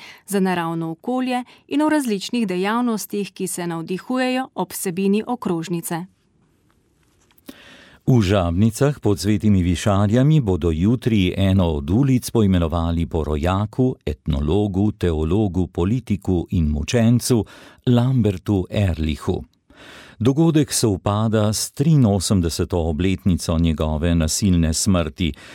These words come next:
Speaker 2: Umorili so ga šestindvajsetega maja devetnajststo dvainštirideset,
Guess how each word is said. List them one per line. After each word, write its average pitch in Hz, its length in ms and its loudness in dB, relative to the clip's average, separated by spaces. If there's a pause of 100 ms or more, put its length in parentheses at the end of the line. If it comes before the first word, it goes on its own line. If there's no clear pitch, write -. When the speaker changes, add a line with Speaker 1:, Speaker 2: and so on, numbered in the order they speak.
(140)
Speaker 2:
Umorili 82 480 2
so 82 220 -4
ga 73 220 -2
šestindvajsetega 76 1040 -4
maja 90 420 0
devetnajststo 73 640 -4
dvainštirideset, 92 1080 0